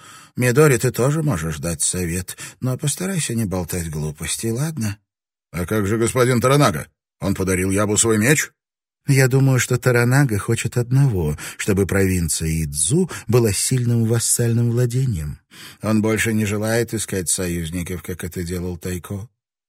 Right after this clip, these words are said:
Ябу полагает, что он союзник, но, кажется, Таранаге на этом месте нужен не союзник, а вассал. Наш клан будет процветать, служа Таранаге.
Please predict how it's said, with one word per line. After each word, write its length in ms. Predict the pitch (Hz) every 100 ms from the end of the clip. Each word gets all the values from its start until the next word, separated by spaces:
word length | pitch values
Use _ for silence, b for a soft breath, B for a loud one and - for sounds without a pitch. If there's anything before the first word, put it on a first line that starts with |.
| _
Ябу 300 | 135 143 147
полагает, 500 | 147 143 143 147 147
что 200 | 143 156
он 100 | 147
союзник, 720 | 139 143 143 185 165 120 117
но, 120 | 139 135
кажется, 340 | 139 123 135
Таранаге 520 | - 127 131 135 127
на 140 | 127 127
этом 200 | 117 127
месте 340 | 127 117 131
нужен 280 | 131 127 127
не 100 | 127
союзник, 600 | 120 123 127 120 120 117
а 80 | 110
вассал. 720 | 110 - - 90 92 95 92 _ _ _ _ _
Наш 280 | 87 76 -
клан 520 | 71 71 76 92 110 _ _ 80
будет 300 | 80 76 -
процветать, 720 | 78 - 73 - 71 87 98
служа 360 | - 107 104
Таранаге. 640 | 101 101 101 101 104 101